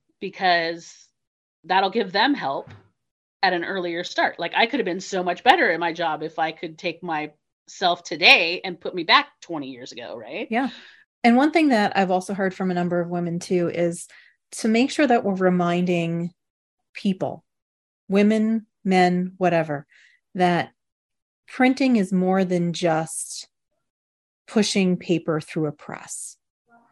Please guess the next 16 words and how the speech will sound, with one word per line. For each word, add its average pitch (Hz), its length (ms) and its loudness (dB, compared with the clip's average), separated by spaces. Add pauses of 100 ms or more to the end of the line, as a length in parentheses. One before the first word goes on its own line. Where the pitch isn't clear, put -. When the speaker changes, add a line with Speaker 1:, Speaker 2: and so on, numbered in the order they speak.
(760)
Speaker 2:
'Cause 190 120 2
I 208 60 8
think 302 200 4
that's 240 240 6
what 208 120 2
a 196 40 2
lot 185 220 2
of 185 60 -6
people 170 360 -6
think 165 220 -4
of 175 180 0
when 165 320 -2
it 160 160 -4
comes 165 300 -4
down 156 300 -2
to 151 420 -4